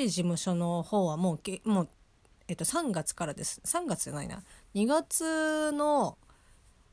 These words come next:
末ぐらいからもう契約を開始してて、で、もう出入り自体はね、自由になってるんですよ。で、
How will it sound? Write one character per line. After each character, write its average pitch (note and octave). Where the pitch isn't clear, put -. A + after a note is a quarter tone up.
末 D4
ぐ D#4
ら C#4
い D#3
か D3+
ら D3+
も F#3
う -
契 F#3+
約 F#3
を F3+
開 G3+
始 G3+
し -
て G3
て、 D3
で、 G#3+
も A#3
う C#3
出 F#3
入 B3+
り B3
自 A3+
体 D3
は C3+
ね、 D3
自 E3
由 F3+
に D#3+
な F3
っ E3
て -
る -
ん D#3
で D#3+
す -
よ。 -
で、 F3+